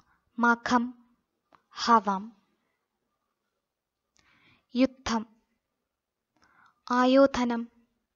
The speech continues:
അടർ, രണം. രക്തം,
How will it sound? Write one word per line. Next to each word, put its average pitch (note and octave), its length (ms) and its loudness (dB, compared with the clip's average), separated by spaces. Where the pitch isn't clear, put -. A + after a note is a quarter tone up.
അടർ, A#3+ 420 0
രണം. G#3+ 480 -2
രക്തം, A3+ 640 -4